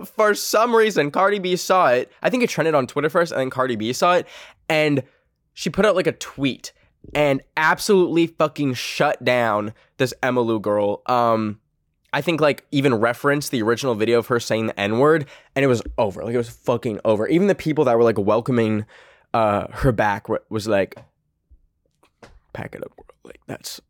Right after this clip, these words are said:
that's really fucking it. Like, you really, y'all really done did it this time."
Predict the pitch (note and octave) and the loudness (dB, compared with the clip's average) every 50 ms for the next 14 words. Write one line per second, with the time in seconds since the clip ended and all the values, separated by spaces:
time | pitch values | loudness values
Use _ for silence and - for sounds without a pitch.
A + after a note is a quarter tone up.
0 | - - _ B2+ A#2+ B2 - - F#2 F#2+ C3 - - - - - - C2+ - - | -20 -20 _ -16 -14 -12 -10 -10 -10 -10 -10 -10 -12 -14 -12 -14 -18 -18 -18 -20
1 | _ - - E2+ - - _ _ - A2 A#2+ B2 A2+ A2+ A#2 A2+ A2+ A2 A2 G#2+ | _ -10 -8 -8 -8 -10 _ _ -8 -4 -4 -2 0 2 2 4 4 4 2 0
2 | - - _ - G#2 G2+ G2+ A#2 C3 D3+ E3 C#3+ C3 C#3 C3+ C3 C3 B2 B2 G2+ | -2 -4 _ 0 0 2 4 4 4 4 4 4 4 4 4 4 4 2 4 2
3 | A#2 G#2 - - G#2+ G2 G2+ G2 G2 G2+ | 2 0 0 -4 -6 -6 -6 -8 -10 -12